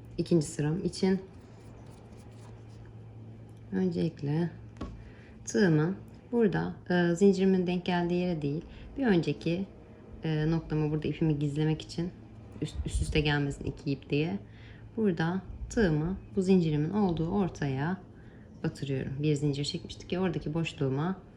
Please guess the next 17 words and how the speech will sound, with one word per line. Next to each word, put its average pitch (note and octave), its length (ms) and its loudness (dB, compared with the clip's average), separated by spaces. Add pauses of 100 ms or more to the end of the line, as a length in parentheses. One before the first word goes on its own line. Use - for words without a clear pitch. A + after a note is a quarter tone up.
(140)
tığımı D#3 300 2
batırıyorum. - 500 -4 (1300)
Bu - 40 -16
şekilde D3 600 -2 (720)
ipimi D#3 320 -2
geçiriyorum. F3 680 0 (600)
Bir, D#3+ 440 0 (500)
iki, D3+ 400 -4 (280)
üç E3 120 -2
zincir E3 280 4
çekiyorum. E3 580 -2 (300)
Bu E3 40 -2
zincirimi E3+ 440 4
yine E3 160 2
saymıyorum F3 640 0
trabzan E3+ 460 0
olarak. E3+ 460 0